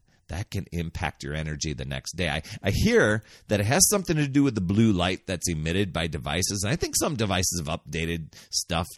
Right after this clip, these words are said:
to not, not have the blue light and how that impacts your sleep. But still, that stuff's going into your brain, and that can be quite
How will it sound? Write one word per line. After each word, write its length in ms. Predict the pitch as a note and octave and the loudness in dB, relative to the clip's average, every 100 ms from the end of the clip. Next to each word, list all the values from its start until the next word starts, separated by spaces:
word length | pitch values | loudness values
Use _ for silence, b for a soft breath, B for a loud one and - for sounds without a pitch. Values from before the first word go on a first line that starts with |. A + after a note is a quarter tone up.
| - G2 | -6 0
to 240 | E2 E2 B B | 0 0 B B
not, 200 | - E2+ | -6 -4
not 200 | G2+ G2+ | 0 2
have 180 | G#2+ F2+ | 2 2
the 80 | F2+ | 0
blue 240 | F2+ F#2+ | 2 2
light 320 | D2+ E2 F#2 | 2 0 0
and 160 | - D2 | -4 -8
how 220 | C#2+ F2 | -2 -2
that 240 | E2+ F2 - | 0 -2 -2
impacts 560 | F#2 E2+ F#2 E2+ - | -6 -2 0 0 0
your 100 | D2 | -6
sleep. 460 | D2 - C3 G#2 - B B B | -4 -2 2 0 -2 B B B
But 120 | - E2 | -2 2
still, 600 | - - D3 D2 - - b b b b b - | 2 4 2 2 -6 -18 b b b b b -8
that 320 | F2 A2+ A2 | -2 0 0
stuff's 340 | - A2+ - | 0 -2 -2
going 240 | - G#2 G2 | -2 0 0
into 220 | G#2 F2 | -2 -2
your 100 | D#2 | -4
brain, 340 | B1+ F#2 G2+ | -4 -2 -2
and 120 | D#2+ | -2
that 160 | F2 - | -4 -4
can 240 | - F2 - | -4 -4 -4
be 420 | G#2 F#2 F2 D#2+ - b - | 0 2 0 -2 -8 b -10
quite 300 | - F#2+ | -2 0